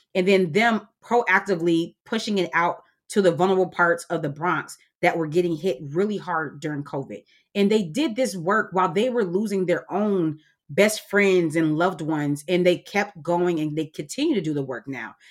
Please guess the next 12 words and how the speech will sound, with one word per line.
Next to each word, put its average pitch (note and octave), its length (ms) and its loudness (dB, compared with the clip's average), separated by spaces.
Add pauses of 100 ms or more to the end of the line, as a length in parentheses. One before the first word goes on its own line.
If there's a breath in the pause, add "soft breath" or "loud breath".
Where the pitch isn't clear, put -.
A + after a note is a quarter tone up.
(180 soft breath)
And F3+ 160 6
so F#3+ 400 4
the F#3 100 -4
success B3 540 -2
is F#3 160 2
just F#3 300 -2
seeing A#3 340 -2
them E3+ 400 2 (340)
feel B3+ 180 6
that G3 200 2
need F3 400 -2 (400)
and, F#3 340 4